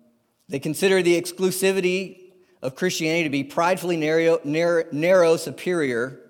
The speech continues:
And sometimes you'll get an illustration like this one. So if you could throw it up for me,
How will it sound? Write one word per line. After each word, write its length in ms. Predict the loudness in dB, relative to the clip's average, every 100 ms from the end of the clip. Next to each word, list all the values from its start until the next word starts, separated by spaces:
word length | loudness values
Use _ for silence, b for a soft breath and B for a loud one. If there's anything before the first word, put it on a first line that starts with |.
| _ _ B B B B B B -10
And 120 | 4
sometimes 400 | 4 6 4 4
you'll 100 | 4
get 140 | 4
an 80 | 4
illustration 560 | 4 2 0 -2 0 -2
like 160 | -2
this 220 | -2 -4 -4
one. 160 | -12
So 100 | -10
if 60 | -6
you 60 |
could 140 | -6 -4
throw 180 | 0 0
it 80 |
up 100 | -2
for 180 | -4 -8
me, 300 | -8 -10 -14